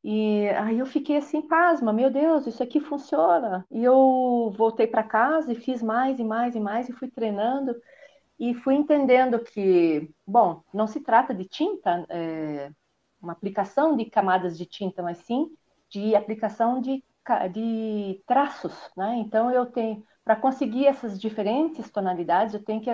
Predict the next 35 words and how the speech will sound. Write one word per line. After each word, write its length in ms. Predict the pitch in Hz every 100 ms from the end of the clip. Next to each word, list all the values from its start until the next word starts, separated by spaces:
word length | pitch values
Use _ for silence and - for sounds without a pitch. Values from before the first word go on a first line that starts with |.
| 220
muitas 400 | 214 262 262 185
vezes, 540 | 190 254 262 190 - _ _ _ _ _ _
é, 360 | 180 190 190 185
fazer 320 | - 196 190 208
diferentes, 760 | - 214 208 254 294 285 - _ _ _ _ -
ah, 460 | 196 190 185 180 180 _
traçados 640 | - 196 190 202 202 226 226
de, 120 | 220
de, 140 | 202
de 140 | 185 190
várias 460 | 180 196 208 269 -
cores. 360 | 277 233 185
Nós 200 | 190 190
não 120 | 180 175
temos, 540 | 196 214 269 240 -
nessa 300 | 185 180 180
época 260 | 175 - 208
não 160 | 196
tinha 320 | - 226 247 240 _
uma 180 | 202 185
gama 380 | 190 202 202 -
tão 200 | 226 311
gigante 480 | 262 180 226 294 185
de 100 | 175
cores, 580 | - 196 214 208 160
né, 160 | 170 170
na 80 | 175
esferográfica, 680 | - 180 170 170 180 233 185
então 280 | 180 185 185
eu 180 | 190 190
tinha 220 | - 214
que 100 | 214
ter 140 | 220
a 160 | 214 233
habilidade 1000 | 247 247 214 180 190 240 277 254 175 180